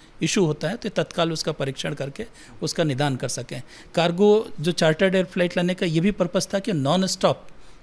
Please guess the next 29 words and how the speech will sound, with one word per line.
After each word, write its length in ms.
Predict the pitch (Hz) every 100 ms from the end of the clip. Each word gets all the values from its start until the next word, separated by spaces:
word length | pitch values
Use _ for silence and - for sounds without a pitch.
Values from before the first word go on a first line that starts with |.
| -
वो 280 | 151 170 165 -
इंडिया 320 | 156 156 175
में 180 | 175 180
कम 220 | - 175
से 160 | 175 170
कम 240 | - 175
समय 280 | 170 160 156
में 240 | 160 151 -
आ 80 | 139
सके। 320 | - 139 180 - - -
तो 60 | 165
लगभग 380 | 160 156 175 156
दस 180 | 147 165 - - -
से 200 | - 160
बारह 280 | 151 143 147
घंटे 280 | 147 147
ऐसा 160 | 151 151
लगता 280 | 131 - 151
है 60 |
हमें 160 | 143 160
कि 140 | -
वो 260 | 147 147 139 - - - -
फ्लाइंग 340 | - 156 147 147
टाइम 260 | 151 151
होगा 340 | 135 151 160 143 143 -
और 100 | 139
वो 260 | 143 143 143
लैंड 260 | 123 139 156
करेगा 300 | 156 147